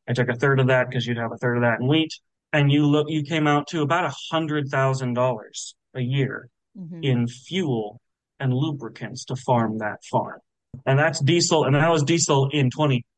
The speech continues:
Speaker 1: twenty-two, not today. So, and that's not looking at,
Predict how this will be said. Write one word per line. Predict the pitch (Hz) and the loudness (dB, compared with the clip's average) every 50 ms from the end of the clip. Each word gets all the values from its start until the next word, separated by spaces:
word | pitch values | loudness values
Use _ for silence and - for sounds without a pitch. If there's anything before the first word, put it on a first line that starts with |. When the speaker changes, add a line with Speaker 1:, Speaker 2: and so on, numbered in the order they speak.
| _ - - | _ -10 -6
Speaker 1:
twenty-two, | - 143 123 120 113 - - _ - 185 175 147 123 110 110 | -4 -2 -2 -2 -4 -8 -12 _ -8 -4 -2 -2 -2 -2 -4
not | 117 123 127 127 127 131 _ _ _ | -2 -2 -2 -4 -6 -8 _ _ _
today. | - - 131 123 120 110 104 - - - _ _ _ _ _ _ _ _ _ _ _ _ | -12 -10 -6 -6 -6 -6 -6 -10 -12 -16 _ _ _ _ _ _ _ _ _ _ _ _
So, | - - 143 139 131 135 - - | -4 0 0 0 0 -2 -4 -4
and | 135 135 | 0 2
that's | 139 147 147 147 | 2 2 2 2
not | 156 151 147 | 0 0 0
looking | 143 139 143 139 135 135 | 0 -2 -2 -2 0 0
at, | 131 127 123 123 | 2 2 0 -2